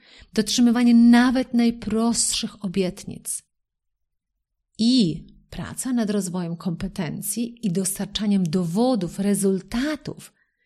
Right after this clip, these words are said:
które potwierdzają, że można ci ufać. Natomiast tak jak zaczęłam ten podcast, to też tym skończę.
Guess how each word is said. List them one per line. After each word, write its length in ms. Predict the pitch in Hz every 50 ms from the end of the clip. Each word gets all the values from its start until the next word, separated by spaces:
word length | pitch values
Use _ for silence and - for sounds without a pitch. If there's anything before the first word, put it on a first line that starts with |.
| _ _ _ _ _ _ _ _ _ _ _ _ _ _ _
które 240 | - - 226 214 208
potwierdzają, 1000 | 208 214 208 - - - 208 190 - - 151 147 160 170 196 214 208 - - - -
że 200 | 190 190 202 202
można 460 | 190 185 185 185 190 185 185 165 160
ci 180 | 160 - - -
ufać. 600 | - - - - - - _ - - - - - _ _ _ _ _ _ _ _ _ _ _ _ _ _ _ _ _ _ _ _ _ _ _ _ _ _ _ _ _ _ _ _ -
Natomiast 480 | 233 240 277 285 285 285 269 - - - - - -
tak 180 | - 294 311 330
jak 160 | 311 262 220
zaczęłam 500 | 202 240 226 - 220 233 240 240 208 170
ten 140 | 185 170 151
podcast, 520 | - 156 147 151 - - 147 156 - -
to 80 | - 185
też 200 | - 208 208 -
tym 160 | - 214 196
skończę. 640 | 202 202 - 196 170 - - - - 175 156 165 180